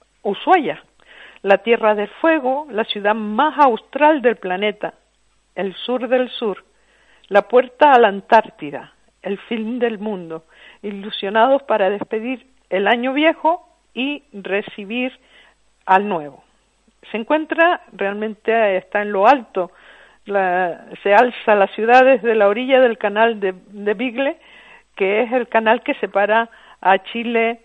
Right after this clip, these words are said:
con Argentina. En esta ciudad contactamos con unas personas maravillosas, estupendas,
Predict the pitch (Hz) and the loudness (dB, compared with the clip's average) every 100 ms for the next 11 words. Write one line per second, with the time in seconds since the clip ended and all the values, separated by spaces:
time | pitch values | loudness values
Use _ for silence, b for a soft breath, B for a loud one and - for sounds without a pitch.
0 | _ _ _ - 220 220 220 247 226 - | _ _ _ -2 0 2 0 -2 -6 -8
1 | 175 165 - _ _ _ _ _ b b | -10 -12 -18 _ _ _ _ _ b b
2 | b b b b _ _ - 254 339 - | b b b b _ _ -2 -2 -2 0
3 | 349 - 269 262 294 359 - _ 233 214 | -2 -2 -6 2 2 2 -2 _ -4 0
4 | 214 - - 311 339 - 226 208 202 202 | -2 0 0 2 0 0 0 0 -6 -12
5 | 202 196 226 214 277 - 233 262 262 277 | -14 -18 _ -6 -6 -6 -8 -8 -4 -6
6 | 254 233 180 185 190 233 262 - 247 220 | -6 -8 -2 -2 0 -2 -2 -4 -8 -10
7 | - 190 247 226 233 | -18 -4 -4 0 -2